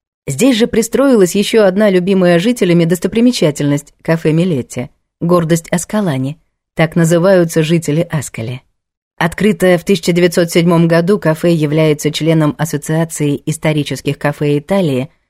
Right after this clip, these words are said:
наряду с венецианским кафе "Флориан", римским кафе "Грека" или неаполитанским "Гамбринус". Кафе, которое называют рафинированно изысканным, всегда было местом встреч самых известных личностей, центром культурной жизни города.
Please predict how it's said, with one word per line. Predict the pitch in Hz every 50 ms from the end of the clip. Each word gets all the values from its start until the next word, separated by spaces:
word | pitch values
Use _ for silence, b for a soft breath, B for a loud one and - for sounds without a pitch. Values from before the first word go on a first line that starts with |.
| _ _ -
наряду | 165 175 170 165 165 160 175 175 175
с | 170 -
венецианским | 156 156 165 165 165 170 165 160 160 - - 151 147 147
кафе | - 156 156 - 175 175 170
"Флориан", | - 151 147 135 139 147 160 175 165 127 - _ _ _ _ _ _
римским | - 160 180 180 165 - 170 160 156
кафе | - 165 156 - - 156 151
"Грека" | 143 131 135 143 175 180 - - 127 - - _ _ _ _ _ -
или | 175 170 170
неаполитанским | 175 170 165 160 165 - 160 156 151 151 - 190 190 185 - - - 143 143
"Гамбринус". | 143 151 160 156 151 139 127 107 113 123 123 - - - - _ _ _ _ _ _ _ _ _ _ _ _ _ _ _ _ -
Кафе, | 165 160 - 254 254
которое | 247 - 180 170 226 233 220 196 185
называют | 175 175 170 165 185 190 240 262 247 214 175 - -
рафинированно | 165 - - 175 185 214 214 185 156 156 156
изысканным, | 151 - 143 156 147 165 247 262 - - 196 185 175 160 156 127
всегда | - - 151 156 165 165 202 233
было | 214 208 190 170 160
местом | 160 180 190 170 - - 156 160
встреч | 160 - - 160 185 208 196 - -
самых | - - 190 226 214 202 - -
известных | 147 156 147 147 156 190 - - 147 147 -
личностей, | 135 135 147 - - - 120 - - 107 113 110 - _ _ _ _ _ _ _
центром | - - 180 208 214 - 165 156 151
культурной | 151 - 165 170 165 - 180 175 175 165 156 151
жизни | 143 160 165 165 156 143 147
города. | 139 139 131 131 127 127 113 117 131 135